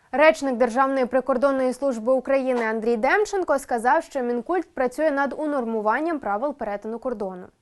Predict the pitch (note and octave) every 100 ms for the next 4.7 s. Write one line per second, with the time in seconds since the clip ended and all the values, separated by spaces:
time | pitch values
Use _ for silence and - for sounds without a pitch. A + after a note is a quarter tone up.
0 | _ - - _ _ B3 D#4+ F4 F#4+ F#4
1 | - G4 G#4 - C4 A3 C#4 F#4 C4 B3
2 | G#3+ B3 A#3 A3+ G#3+ A3 B3 - C4 B3+
3 | B3+ B3 A#3 A3 F#4 G4+ F4+ - C#4+ C#4+
4 | C4 A#3 C4+ C4 C4 B3 A3+